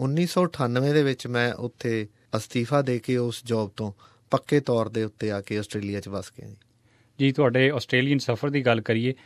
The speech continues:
Speaker 2: ਤਾਂ ਸਾਡੇ ਸਰੋਤੇ ਇਹੀ ਜਾਣਨਾ ਚਾਹਣਗੇ ਕਿ ਲਿਬਰਲ ਪਾਰਟੀ ਨਾਲ ਜੁੜਨ ਪਿੱਛੇ ਕੀ ਕਾਰਨ ਰਹੇ ਤੁਹਾਡੇ?
Speaker 1: ਇਹਦਾ ਜੀ ਜਿਹੜਾ ਮੁੱਖ ਕਾਰਨ ਆ ਕਿ ਪਹਿਲੇ ਦਿਨ ਤੋਂ ਹੀ ਜਦੋਂ ਮੈਂ ਇੱਥੇ ਆਸਟ੍ਰੇਲੀਆ ਦੇ ਵਿੱਚ ਆਇਆ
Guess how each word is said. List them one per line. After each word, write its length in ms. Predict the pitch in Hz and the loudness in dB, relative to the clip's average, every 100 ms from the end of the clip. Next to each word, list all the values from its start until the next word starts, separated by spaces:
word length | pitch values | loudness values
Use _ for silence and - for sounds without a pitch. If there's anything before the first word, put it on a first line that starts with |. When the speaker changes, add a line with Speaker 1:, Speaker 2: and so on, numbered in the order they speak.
| _ _ | _ _
Speaker 2:
ਤਾਂ 180 | 139 139 | 4 4
ਸਾਡੇ 260 | 139 135 | 6 4
ਸਰੋਤੇ 420 | 151 151 139 160 143 | 4 2 2 4 4
ਇਹੀ 140 | 151 | 2
ਜਾਣਨਾ 300 | 151 139 139 | 2 4 4
ਚਾਹਣਗੇ 380 | 131 135 156 165 | 2 0 2 0
ਕਿ 300 | 165 165 156 - | 2 0 0 -4
ਲਿਬਰਲ 440 | 117 120 143 185 | -4 0 2 0
ਪਾਰਟੀ 400 | 202 160 135 131 | 4 6 6 6
ਨਾਲ 240 | 117 117 113 - | 2 0 -2 -6
ਜੁੜਨ 360 | 110 113 113 110 | -4 0 0 0
ਪਿੱਛੇ 360 | - 113 - | -4 -6 -6
ਕੀ 220 | 104 - 131 | -8 -6 -6
ਕਾਰਨ 360 | 123 107 104 | -2 -2 -2
ਰਹੇ 160 | 101 113 | -4 -6
ਤੁਹਾਡੇ? 340 | 107 98 95 - _ _ | -4 -6 -8 -16 _ _
Speaker 1:
ਇਹਦਾ 320 | 156 165 185 | 2 6 4
ਜੀ 240 | 175 185 180 | 4 0 2
ਜਿਹੜਾ 240 | 170 170 | 4 4
ਮੁੱਖ 340 | 147 139 - | 4 0 -2
ਕਾਰਨ 380 | - 160 151 147 | 4 6 6 4
ਆ 160 | 147 147 | 0 -2
ਕਿ 160 | - | -2
ਪਹਿਲੇ 360 | 165 156 151 185 | 0 2 2 2
ਦਿਨ 200 | 170 156 | 2 0
ਤੋਂ 160 | 135 147 | 0 -2
ਹੀ 60 | |
ਜਦੋਂ 240 | 131 127 131 | 0 -2 -2
ਮੈਂ 240 | 131 127 | 0 0
ਇੱਥੇ 400 | 123 - - 123 | 0 -2 -2 0
ਆਸਟ੍ਰੇਲੀਆ 500 | 120 - 117 113 123 | 0 0 -2 0 0
ਦੇ 120 | 127 | 2
ਵਿੱਚ 280 | 120 120 - | -2 -4 0
ਆਇਆ 420 | 110 98 113 107 | 0 2 0 -2